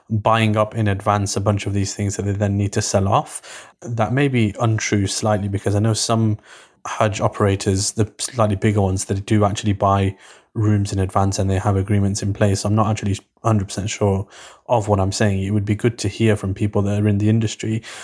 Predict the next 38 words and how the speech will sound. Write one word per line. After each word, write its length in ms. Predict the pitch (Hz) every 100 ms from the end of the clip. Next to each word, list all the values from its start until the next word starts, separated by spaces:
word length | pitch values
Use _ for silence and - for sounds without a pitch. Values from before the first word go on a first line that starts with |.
| - -
But 280 | - 110 -
as 140 | 143 143
I 120 | 143
understand 480 | 131 113 - 113 104
it, 120 | 95
there 160 | 101 135
isn't 240 | 131 113
a 40 |
huge 480 | 107 - 117 107 -
capital 440 | - - - 117 104
base 580 | 113 98 95 - - - _ -
where, 320 | 120 107 101
for 140 | -
example, 680 | 107 101 104 104 101 98 95 - _
they're 160 | - 104
making 440 | 101 101 - 98
monthly 540 | 101 104 - 101 101 98
repayments 600 | 113 104 104 110 104 101 -
that 120 | 90
are 60 |
fixed 440 | - - 107 - -
and 120 | 98
stuff 200 | - -
like 160 | 101 104
that. 240 | 101 95
So 300 | - 110 104 - _ -
as 120 | 110
long 180 | 127 175
as 80 | 160
they 120 | 156
can 240 | 143 123 117
weather 240 | 123 131
the 120 | 117
storm 400 | - - 110 107
from 220 | - 107
a 60 | 104
personal 540 | - - 131 - 113
perspective, 720 | 104 101 - 117 - - 104